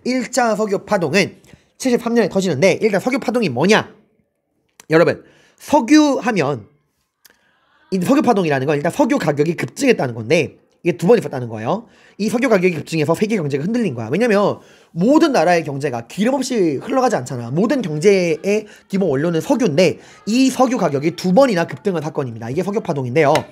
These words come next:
이게 왜 일어났냐? 여러분, 오늘날 옛날도 그렇고 지금도 그렇고 세계의 산유국, 석유가 많이 나오는 산유국, 대표적인 산유국이 어디예요? 네, 이란, 이라크, 사우디아라비아 같은 중동 지방이란 말이야.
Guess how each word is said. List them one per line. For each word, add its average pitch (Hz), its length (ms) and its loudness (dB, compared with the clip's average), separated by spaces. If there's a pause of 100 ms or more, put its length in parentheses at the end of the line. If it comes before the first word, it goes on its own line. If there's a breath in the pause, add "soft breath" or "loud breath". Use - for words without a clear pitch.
(200 loud breath)
이게 196 140 4
왜 143 120 4
일어났냐? 180 520 2 (320 loud breath)
여러분, 208 280 2
오늘날 160 640 -2 (280)
옛날도 233 340 4
그렇고 202 200 0
지금도 160 320 -4
그렇고 117 360 -8 (340 soft breath)
세계의 226 420 4
산유국, 254 560 -4 (220 soft breath)
석유가 262 340 0
많이 151 160 0
나오는 156 340 0
산유국, 240 420 -2
대표적인 240 300 0
산유국이 226 340 -2
어디예요? 139 440 -2 (360 soft breath)
네, 147 200 0 (200 loud breath)
이란, 226 380 2
이라크, 196 320 2
사우디아라비아 226 840 0
같은 160 260 -4
중동 226 400 -2
지방이란 135 400 -2
말이야. 110 340 -8